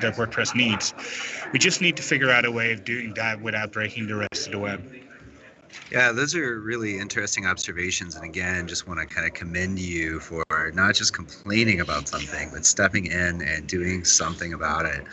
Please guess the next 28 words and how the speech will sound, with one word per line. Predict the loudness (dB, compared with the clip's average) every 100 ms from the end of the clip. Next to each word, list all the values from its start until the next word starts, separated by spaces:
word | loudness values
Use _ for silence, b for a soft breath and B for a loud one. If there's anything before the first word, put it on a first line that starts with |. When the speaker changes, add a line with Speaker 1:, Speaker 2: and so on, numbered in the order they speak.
| B B B -2
Speaker 2:
Um, | 2 2
you | 2
know, | 4
so | 6 8 8
many | 6 4 2
companies | -2 -2 0 0 0 0
that | -2 0
benefit | 0 0 -2 -6
from | -6
WordPress | -6 -4 -4 -4 -2
do | -2
give | 2 0 4
back, | 4 4 2 -4 B B B
and | -8 -8 _
it's | -2
good | 2 2
to | 4
see | 2
you | 4 2
be | 4 2
a |
leader, | 2 0 2 4 4 2 0 0
um, | 0 -2 -6
on | -4 -4 -4 -2
that | 0 0 -2
front. | -14 -8 -4 -2 -2 -6 B B B B B 0
So, | 4 8 10 8 8 4
um, | 4 4 4 2 0